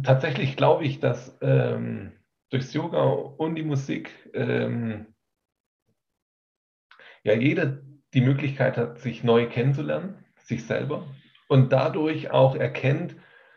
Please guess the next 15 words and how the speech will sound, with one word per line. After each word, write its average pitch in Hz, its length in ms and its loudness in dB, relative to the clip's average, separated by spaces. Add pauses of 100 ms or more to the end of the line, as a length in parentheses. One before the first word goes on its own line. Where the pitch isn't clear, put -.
(540)
wir 123 100 2
sind 131 160 0
alles 131 400 4
Individuen 131 560 -2
natürlich 151 580 -8
und 120 140 -2
doch, - 480 4
äh, 117 320 2
sind 127 260 2
wir 120 220 0
alle, 131 500 2
haben 123 140 -2
wir 123 380 -2
ähnliche 135 520 6
Probleme, 117 640 -4